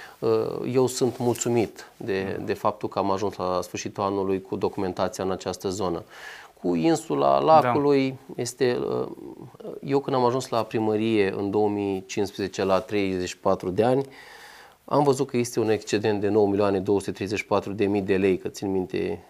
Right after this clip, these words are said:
Speaker 1: exact câți
Speaker 2: Mhm.
Speaker 1: bani erau acolo, bani rămași, uh, prin faptul că nu a fost ordonator de credite și nu s-au cheltuit. Ei trebuiau să meargă, normal, în zona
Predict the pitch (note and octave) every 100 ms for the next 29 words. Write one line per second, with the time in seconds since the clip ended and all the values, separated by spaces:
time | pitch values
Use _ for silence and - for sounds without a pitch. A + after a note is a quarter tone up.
0 | - - G#2+ - G#2 F#2+ - A2+ - F#2+
1 | G#2+ G#2 G2+ G2 F#2+ F2+ - D3+ B2 A2+
2 | B2 A#2 G2+ G#2+ G2+ G#2+ - - - -
3 | - - - A2 G2+ G2 - F2 - A#2
4 | A2+ A2 - G2+ - G#2 G#2+ - G#2+ A2
5 | G2+ G2 F#2 G#2 G2 F#2+ F#2 G2 A2 G2
6 | G2+ G2 - G#2 G#2 F#2+ G#2+ F#2 C3 D#3+
7 | D#3+ - - D3+ C#3 C3 C3 B2 A#2+ A#2
8 | A#2 A#2+ A2 G#2+ A#2 - - - - A2
9 | A2 A2 G#2 A2 G#2 G2+ G2